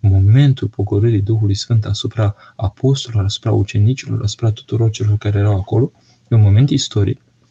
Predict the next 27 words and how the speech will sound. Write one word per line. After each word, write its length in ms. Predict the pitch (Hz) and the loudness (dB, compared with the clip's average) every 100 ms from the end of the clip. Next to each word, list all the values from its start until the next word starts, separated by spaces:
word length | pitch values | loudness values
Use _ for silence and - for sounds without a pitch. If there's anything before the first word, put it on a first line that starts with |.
| - - - | -20 -20 -10
Momentul 360 | - 113 156 160 | 0 2 4 2
acesta 340 | 135 147 - | 2 0 0
istoric, 380 | 123 - 143 135 | 0 0 -2 -2
vedeți, 340 | 117 110 135 - | 0 2 2 -2
este 200 | - 113 | -2 0
dublat 640 | 101 101 107 139 143 - | 2 2 2 2 0 -4
de 140 | 113 | -2
alt 120 | 120 123 | 0 2
moment 360 | 113 120 127 | 2 2 0
în 100 | 107 | -2
care 280 | 104 117 110 | -2 0 0
Duhul 340 | 95 131 - | 2 0 0
Sfânt 280 | 107 - 135 | -2 0 -2
se 140 | - - | -2 -6
pogoară 460 | - 104 120 143 | -2 0 2 0
asupra 320 | 110 - 127 | -2 -4 -6
celor 260 | 113 131 127 | -4 -2 -4
care 220 | 113 120 | -2 -2
erau 140 | 120 131 | 2 2
dintre 360 | 123 110 117 | 2 0 2
neamuri. 420 | 123 151 113 95 _ _ _ _ _ _ - _ _ _ _ - | 2 2 0 -2 _ _ _ _ _ _ -20 _ _ _ _ -6
Și 640 | - - 135 127 123 135 _ | -2 2 4 4 2 -2 _
istoria 460 | - 113 - 156 160 | -4 -4 -2 0 2
nu 100 | 156 | 2
se 160 | - 131 | 2 -2
termină 360 | 127 123 123 | 0 0 2
aici. 260 | 117 110 | 2 0